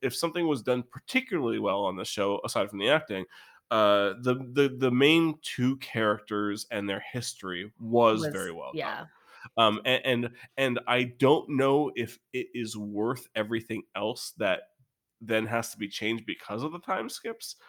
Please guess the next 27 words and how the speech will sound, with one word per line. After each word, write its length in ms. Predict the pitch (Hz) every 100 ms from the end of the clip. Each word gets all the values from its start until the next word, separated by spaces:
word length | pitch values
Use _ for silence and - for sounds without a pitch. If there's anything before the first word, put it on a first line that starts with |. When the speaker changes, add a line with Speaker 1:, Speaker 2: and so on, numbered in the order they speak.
| _ -
Speaker 1:
but 120 | 127
I 100 | 123
do 360 | 117 123 160
think 280 | 165 135 117
it 80 | 123
was 280 | 101 104 104
very 260 | 107 92 90
well 220 | 85 -
done. 220 | - - - - -
Like, 120 | 87
you 60 | 127
Speaker 2:
Mm-hmm. 80 |
Speaker 1:
get 100 | 160
a 60 | 127
very 560 | 110 104 123 139 139 123
strong 640 | - - - 120 113 117
understanding 720 | 101 101 101 - 98 98 98
of 300 | 80 92 92 - - - - _ 104
Rhaenyra 520 | 107 113 110 107 101
and 160 | 101 98
Alicent's 520 | 104 101 - 104 -
relationship, 680 | 101 90 107 101 - 98 -
how 300 | 92 - 107
it 60 | 110
evolved 360 | 104 101 107
over 160 | 107 107
time, 560 | 107 - 90 92 92